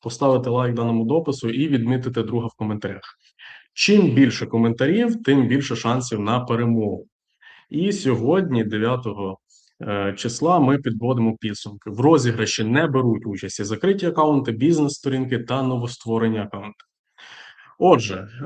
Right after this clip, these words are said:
за третє місце. М, за третє місце в нас, е, розігруємо пенюар Ягуар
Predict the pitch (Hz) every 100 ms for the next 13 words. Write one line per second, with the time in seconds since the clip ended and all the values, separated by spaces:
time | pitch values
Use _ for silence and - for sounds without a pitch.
0 | - 113 185 208 156 170 175 127 101 -
1 | - 127 123 _ _ _ 120 107 107 107
2 | 123 131 123 123 180 175 113 110 151 175
3 | - - 131 123 127 127 127 123 - -
4 | - - - - _ _ 123 123 143 151
5 | 135 120 117 135 127 123 110 104 104 107
6 | 123 160